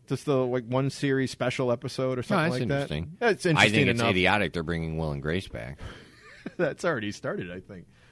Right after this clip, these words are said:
Speaker 1: I, well, I thought of all the shows that would have come back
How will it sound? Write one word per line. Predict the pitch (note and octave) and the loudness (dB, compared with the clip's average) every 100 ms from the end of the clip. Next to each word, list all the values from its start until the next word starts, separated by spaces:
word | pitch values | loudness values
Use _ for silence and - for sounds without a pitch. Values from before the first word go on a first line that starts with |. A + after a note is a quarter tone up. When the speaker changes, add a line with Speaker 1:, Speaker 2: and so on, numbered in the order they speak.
| - _ - | -20 _ -4
Speaker 1:
I, | C#3 D#3 - | 0 0 0
well, | C3 A#2 _ _ - - - - _ - | -4 -4 _ _ -12 -10 -14 -20 _ 4
I | |
thought | G3+ G#3+ | 6 6
of | C3+ | 4
all | - C3+ | 6 4
the | D#3+ | 4
shows | D#3 D#3 D3+ F3 E3 | 2 4 4 2 0
that | B2+ B2+ | -4 -2
would | B2 | -4
have | - | -2
come | C3 A2+ | -4 -2
back | G#2 A#2+ | -2 -4